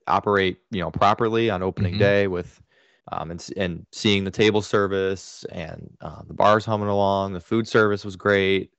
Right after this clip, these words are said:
Speaker 2: Yep.
Speaker 1: I think the, the unanimous decision among us is the funnel cake fry, fun-, uh, not funnel cake fries. Funnel cake shrimp is the winner.
Speaker 2: Funnel cake fries. I'm like, "Ooh, that'd be interesting. Potato and
Speaker 1: Oh,
Speaker 2: funnel
Speaker 1: God.
Speaker 2: cake?" Hmm.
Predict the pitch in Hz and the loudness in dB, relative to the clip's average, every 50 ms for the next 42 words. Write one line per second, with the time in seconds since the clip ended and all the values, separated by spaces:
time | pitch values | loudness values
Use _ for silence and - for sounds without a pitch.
0 | _ _ - 101 98 113 - - 95 - 113 101 - 110 101 95 92 87 87 92 | _ _ -8 -6 -6 -4 -4 -4 0 0 -2 2 4 4 4 4 4 0 0 0
1 | 92 90 87 85 87 95 101 101 104 104 110 107 98 87 - 101 92 - 110 104 | 2 2 4 2 2 2 2 2 2 2 2 0 -2 -4 -10 -14 -8 -6 -6 -6
2 | 104 113 104 101 101 98 95 95 95 98 - - - - - - - 98 95 98 | -4 -6 -8 -6 -4 -4 -4 0 2 2 4 4 4 2 2 2 2 2 2 2
3 | - - - 104 - 110 - - - 107 110 107 - 107 104 - - 113 107 98 | 4 4 4 4 4 2 2 4 4 4 2 2 2 0 -2 -2 -2 0 0 0
4 | - - _ _ _ - 104 95 - 85 - - 113 104 - - _ _ _ _ | -2 -4 _ _ _ -6 -6 -6 -6 -14 -10 -6 -6 -6 -6 -8 _ _ _ _
5 | _ 98 95 - 92 87 85 - - 90 - _ 82 82 85 85 _ _ _ _ | _ -20 -18 -16 -16 -18 -18 -18 -20 -20 -16 _ -14 -14 -14 -18 _ _ _ _
6 | _ _ _ _ _ - 135 135 135 131 - 135 135 - - - 131 131 139 - | _ _ _ _ _ -2 0 0 0 0 0 -2 -2 -2 -2 0 0 0 0 -2
7 | 131 113 107 123 110 120 127 131 139 151 160 151 - _ _ _ _ _ _ _ | -4 -2 -2 -2 0 0 0 2 0 0 -2 -4 -10 _ _ _ _ _ _ _
8 | _ _ - 127 - 127 123 131 131 - 120 123 110 - - - 98 107 110 110 | _ _ -14 -8 -4 0 0 0 0 -2 -6 -12 -14 -10 -10 -6 -4 -2 -2 0
9 | 104 104 107 - 147 110 107 127 139 107 98 107 107 - - - - 98 92 92 | -2 -2 -2 0 2 2 2 2 0 0 -2 -2 -4 -6 -6 -8 -8 -10 -10 -10
10 | - - - 110 113 117 113 101 101 98 92 98 113 - 107 104 117 123 - 151 | -10 -6 -2 0 0 2 2 0 -2 -2 -4 -6 -6 -4 -2 -2 -2 -2 0 -2
11 | 147 151 - - - _ _ 127 104 95 | -2 -2 -2 -8 -16 _ _ -4 -4 -4